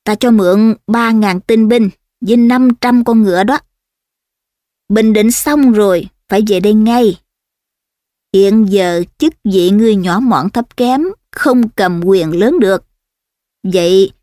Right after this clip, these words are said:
ta biểu tấu cho người làm chiết sung hiệu úy, điển khấu tướng quân. Hãy định ngày lĩnh quân đi ngay đi." Sách bái tạ, rồi lĩnh quân mã cùng Chu Trị,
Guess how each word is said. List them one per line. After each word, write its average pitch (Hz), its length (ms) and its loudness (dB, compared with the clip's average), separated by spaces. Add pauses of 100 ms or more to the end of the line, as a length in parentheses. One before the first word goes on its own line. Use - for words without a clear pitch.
(220)
ta 214 120 -2
biểu 190 280 0
tấu 285 300 0 (160)
cho 220 120 0
người 190 420 0 (440)
làm 175 460 -2 (140)
chiết 294 180 -2
sung 240 240 -2
hiệu 185 220 2
úy, 285 260 -2 (340)
điển 208 340 0
khấu 320 340 0
tướng 285 160 -2
quân. 233 180 0 (680)
Hãy 220 100 0
định 208 240 0
ngày 196 160 0
lĩnh 196 260 0
quân 240 260 2
đi 233 100 2
ngay 233 300 0
đi." 240 240 0 (2000)
Sách - 260 -6
bái 302 140 -4
tạ, 139 340 -6 (480)
rồi 190 400 0
lĩnh 185 320 -2
quân 233 220 2
mã 185 300 -4 (180)
cùng 190 300 0 (100)
Chu 269 140 -2 (120)
Trị, 180 320 0